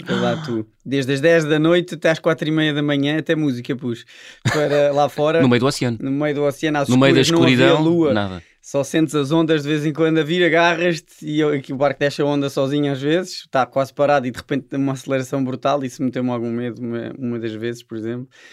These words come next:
Speaker 2: Mas dá uma
Speaker 1: E
Speaker 2: aceleração brutal porque, porque, porque o,
Speaker 1: Porque ele
Speaker 2: o
Speaker 1: apanha
Speaker 2: kite,
Speaker 1: a onda
Speaker 2: o kite
Speaker 1: sozinho,
Speaker 2: Ah.
Speaker 1: sem kite,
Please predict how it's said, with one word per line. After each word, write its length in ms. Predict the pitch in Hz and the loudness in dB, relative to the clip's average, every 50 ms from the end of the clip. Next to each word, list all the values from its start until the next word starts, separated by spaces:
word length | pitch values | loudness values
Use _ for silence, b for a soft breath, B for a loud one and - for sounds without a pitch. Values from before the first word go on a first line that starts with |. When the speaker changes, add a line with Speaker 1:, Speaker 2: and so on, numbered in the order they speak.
| B B B B B B | B B B B B B
Speaker 2:
Mas 140 | - 104 90 | -2 0 2
dá 80 | 104 | 2
uma 100 | 107 107 | 2 2
Speaker 1:
E 40 | 110 | 2
Speaker 2:
aceleração 340 | 107 113 117 110 - 117 107 | 2 0 0 0 0 -2 -2
brutal 260 | 101 107 - 113 113 | -2 -2 -2 -2 -2
porque, 220 | - - - 95 73 | -4 -4 -8 -10 -10
porque, 200 | - - 107 98 | -8 -8 -8 -10
porque 240 | - - - - | -10 -12 -10 -6
o, 180 | 95 90 90 90 | -4 -4 -2 -4
Speaker 1:
Porque 180 | 90 87 165 165 | -4 -2 0 0
ele 60 | 143 | 0
Speaker 2:
o 20 | 143 | 0
Speaker 1:
apanha 200 | 123 - 113 - | 2 2 2 2
Speaker 2:
kite, 100 | 156 151 | 2 2
Speaker 1:
a 20 | |
onda 240 | 156 160 160 156 151 | 2 2 2 2 2
Speaker 2:
o 20 | 123 | 2
kite 120 | 110 156 | 2 2
Speaker 1:
sozinho, 360 | 151 - - 156 165 160 143 110 | 2 0 0 0 0 0 0 -2
Speaker 2:
Ah. 300 | 104 117 123 120 113 98 | -2 -4 -4 -6 -6 -6
Speaker 1:
sem 340 | 78 71 - - 170 180 175 | -8 -6 -4 -2 0 0 0
kite, 400 | 170 156 151 165 202 202 - | 0 0 0 0 0 -2 -8